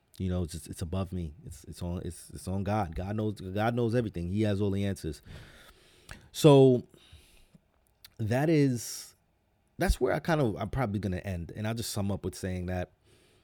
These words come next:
the shadow of God, very interesting, very interesting, um,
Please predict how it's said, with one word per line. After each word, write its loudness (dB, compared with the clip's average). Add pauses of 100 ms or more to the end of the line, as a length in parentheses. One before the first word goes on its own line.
(280)
the -8
shadow 4
of -2
God, 2 (440)
very 4
interesting, -4 (1040)
very 4
interesting, 0
um, -2